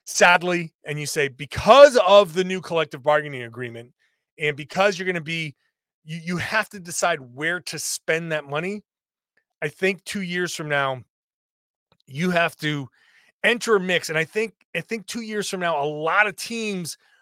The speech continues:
are gonna be making that same decision. Is this superstar the right guy for us? Because we've had him for a while and it's just not panning out. And so Jalen,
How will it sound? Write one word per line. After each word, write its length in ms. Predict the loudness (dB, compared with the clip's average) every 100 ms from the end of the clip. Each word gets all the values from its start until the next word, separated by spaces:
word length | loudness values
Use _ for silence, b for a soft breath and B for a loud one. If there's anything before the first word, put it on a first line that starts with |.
| -18
are 100 | -12
gonna 160 | -10
be 120 | -10 -8
making 360 | -8 -8 -6
that 200 | -4 -4
same 280 | -4 -8 -8
decision. 500 | -10 -10 -10 -10 -16 _ _ _
Is 340 | 0 2 2 -2
this 240 | -2 -2
superstar 960 | -2 -4 -4 -4 -6 0 0 0 -2 -8 _ _ _ _
the 120 | -4
right 440 | -2 2 2 2 2
guy 560 | 6 6 4 2 -4 -14 _
for 260 | _ -2 -2 4
us? 360 | 4 4 -4
Because 320 | -10 -6 -4
we've 160 | -4 -6
had 220 | 4 4
him 100 | 4
for 220 | 0 4
a 60 | 6
while 500 | 6 6 4 2 0 _ _ _ -6
and 180 | -4 -4
it's 240 | -6 -10
just 360 | -8 -6 -4 -4
not 200 | -4 -4
panning 360 | -10 -14 -18 -20
out. 60 | -20 _ _ _ _ _ _ -4
And 140 | -4
so 240 | 2 2 2
Jalen, 600 | 2 0 2 0 -2